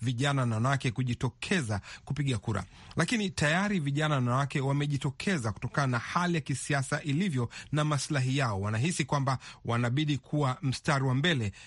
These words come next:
katika siasa za Marekani. Eliud, uh, Kamanyana, mwanafunzi wa shahada ya pili katika chuo kikuu cha Syracuse, New York, anasema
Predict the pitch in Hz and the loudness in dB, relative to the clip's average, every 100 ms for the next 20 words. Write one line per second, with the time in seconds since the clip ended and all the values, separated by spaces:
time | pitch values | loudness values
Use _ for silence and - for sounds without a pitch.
0 | - 127 123 127 147 127 - 101 98 95 | -6 -4 -2 -2 0 0 0 -2 -2 -2
1 | 95 135 117 92 - - - - - - | 0 2 2 -2 -6 -16 -20 -20 -20 -4
2 | 170 190 185 180 156 160 151 147 143 - | 0 2 2 2 2 2 0 0 -2 0
3 | 135 135 165 170 156 143 - - 123 127 | 2 2 4 4 2 0 -6 -6 0 0
4 | 127 - 190 180 180 143 117 131 127 120 | 0 0 0 2 0 0 0 0 0 -2
5 | 107 202 202 135 123 127 117 139 123 117 | -2 0 0 0 0 -2 -2 -2 -2 -2
6 | 139 123 - - 104 - - 190 165 - | 0 -2 -2 -2 0 0 0 2 2 0
7 | 139 123 120 151 127 107 101 160 143 | -2 0 0 0 0 -4 -2 0 0